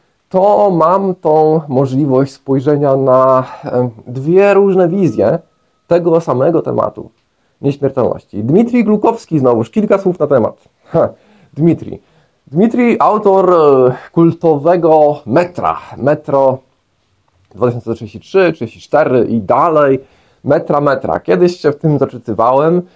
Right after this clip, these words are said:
E, tutaj znowuż mamy do czynienia z książkami nie tylko science fiction, ale i bardzo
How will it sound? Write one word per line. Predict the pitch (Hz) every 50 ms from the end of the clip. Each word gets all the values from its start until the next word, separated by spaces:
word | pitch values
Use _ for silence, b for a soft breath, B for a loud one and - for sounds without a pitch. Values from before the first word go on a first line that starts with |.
| b b b b b b -
E, | - 131 127 120
tutaj | - - 175 196 - - 202 - 196
znowuż | 151 131 143 151 165 165 165 165 160 - -
mamy | 131 131 147 151
do | 143 135 135
czynienia | 135 - 120 107 113 127 147 143 143 135 135 135 131 131 131 127
z | 127 131 - - - - - - _
książkami | - - - 127 117 117 117 - - - 127 131 131 127 127 123 117 117 113 110
nie | 113 120 120 131 131
tylko | 131 - 180 165 156 - 139
science | 131 - 131 101 104 104 -
fiction, | - 170 170 - - 185 180 170 151
ale | - 131 127 131 131 -
i | - 113 117 117 117 117 117 117 117 117 117 110 85 101
bardzo | 101 101 92 - 127 143 151 - 127 123 - 135 131 127 123